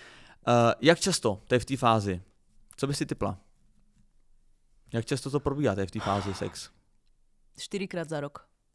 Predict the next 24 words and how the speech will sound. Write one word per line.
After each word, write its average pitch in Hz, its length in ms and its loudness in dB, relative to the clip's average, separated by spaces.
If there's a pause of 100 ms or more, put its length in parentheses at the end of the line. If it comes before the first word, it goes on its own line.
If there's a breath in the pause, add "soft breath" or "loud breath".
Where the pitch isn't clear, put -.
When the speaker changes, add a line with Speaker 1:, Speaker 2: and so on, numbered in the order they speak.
(960)
Speaker 1:
Já 110 120 -6
jsem 131 40 -4
to 147 80 2
pojmenoval 120 580 4 (260)
víc 101 160 -8
všeobecně, 117 640 0 (600 soft breath)
aspoň 110 320 -2
někdy, 135 520 4 (520)
pro 98 120 -2
připomenutí, 113 920 0
ať - 120 -12
na 101 60 -2
to 98 120 -6
nezapomeneš. 104 680 0 (1200 loud breath)
A 123 380 4 (800)
tady 170 240 6
by - 80 -6
mě 233 140 2
zajímalo, 131 360 6
jako 135 160 2
by 151 100 -2
si 160 120 0
dala 165 220 4
radu, 123 280 2